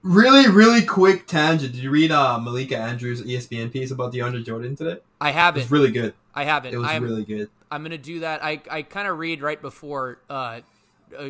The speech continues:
Speaker 2: before going to bed. So I have that amongst a couple other Ringer articles that I'm gonna read.
Speaker 1: Mm.
Speaker 2: So I, uh, don't spoil it for me. I'm su-, I,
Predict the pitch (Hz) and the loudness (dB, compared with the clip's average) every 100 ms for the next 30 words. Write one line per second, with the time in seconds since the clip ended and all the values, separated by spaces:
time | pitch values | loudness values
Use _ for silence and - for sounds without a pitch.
0 | 131 127 131 165 139 135 117 123 113 _ | -18 -20 -14 -10 -8 -8 -10 -14 -14 _
1 | _ _ _ _ - 135 127 123 120 _ | _ _ _ _ -14 -10 -8 -8 -12 _
2 | _ _ _ _ 139 143 165 139 156 156 | _ _ _ _ -8 -6 -6 -6 -6 -6
3 | 151 143 143 139 135 123 - - 143 151 | -6 -12 -10 -12 -14 -18 -20 -20 -14 -14
4 | - 143 135 131 123 127 123 127 127 117 | -10 -10 -10 -10 -12 -12 -12 -10 -12 -12
5 | 131 120 110 - - 135 127 120 117 120 | -14 -16 -18 -20 -20 -18 -14 -14 -14 -18
6 | 123 123 113 120 120 117 127 120 101 - | -18 -18 -18 -20 -20 -10 -8 -6 -8 -12
7 | 117 113 110 _ 135 135 127 127 117 117 | -18 -18 -20 _ -14 -14 -12 -12 -12 -16
8 | _ - 175 - 214 196 147 - 123 113 | _ -16 -16 -8 -4 -4 -6 -12 -20 -20
9 | 123 127 - - 131 131 | -20 -18 -20 -12 -12 -12